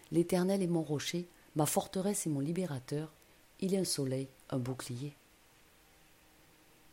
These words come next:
Il est aussi un feu. Dans le Deutéronome quatre, on peut lire, « Car l'Éternel, votre Dieu, est un feu dévorant, un Dieu jaloux. »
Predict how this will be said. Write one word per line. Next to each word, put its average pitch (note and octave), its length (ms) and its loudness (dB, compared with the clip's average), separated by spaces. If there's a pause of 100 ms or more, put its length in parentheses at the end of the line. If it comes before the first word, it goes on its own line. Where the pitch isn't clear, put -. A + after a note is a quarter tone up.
(2750)
Il C#3+ 160 2
est B2+ 40 8
aussi A#2+ 280 4
un A#2+ 100 4
feu. - 260 -4 (1500)
Dans B2+ 120 -2
le B2 100 0
Deutéronome C3+ 840 2
quatre, - 380 -4
on B2+ 80 -2
peut B2 140 -4
lire, « D#3 420 -4
Car - 400 -6
l'Éternel, C#3 680 4
votre F3 420 -2
Dieu, F#3 260 -4 (600)
est C#3 180 2
un C3 80 6
feu B2 200 -2
dévorant, B2+ 640 2 (300)
un C3 100 -2
Dieu B2+ 220 -2
jaloux. » B2 280 -4